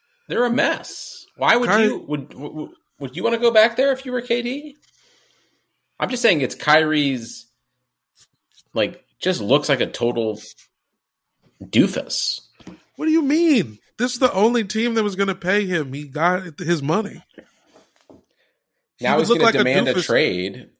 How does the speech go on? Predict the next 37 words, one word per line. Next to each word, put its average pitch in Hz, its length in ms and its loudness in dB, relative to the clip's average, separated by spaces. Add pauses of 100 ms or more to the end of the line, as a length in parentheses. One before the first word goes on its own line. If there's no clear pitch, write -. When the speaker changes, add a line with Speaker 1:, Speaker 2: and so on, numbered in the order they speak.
(160)
Speaker 1:
And, 117 120 0
Speaker 2:
The 202 40 4
Speaker 1:
like, 196 100 2
who's 208 160 4
Speaker 2:
op- 233 60 2
Speaker 1:
gonna 208 160 2
wanna 185 200 2
trade 185 340 0
for - 300 -12 (240)
him? 170 80 -20
Speaker 2:
Bro, 180 240 -2
it's 175 180 -6
either 220 240 2
that 208 400 2
or 185 160 2
you 175 180 0
go 175 360 2
out 180 240 2
like 165 240 -2
Dennis 165 280 -2
Schroeder 156 480 -4 (2500)
and 156 140 0
go 165 120 4
play 170 260 2
for 165 160 -2
some 160 220 0
other 156 180 0
team 151 400 -2 (840)
that 156 180 2
is 143 100 -2
also 156 340 2
gonna 151 180 2
let 151 200 2
you 147 100 -2
go 139 240 0
for, 135 240 -4
like, 123 280 -2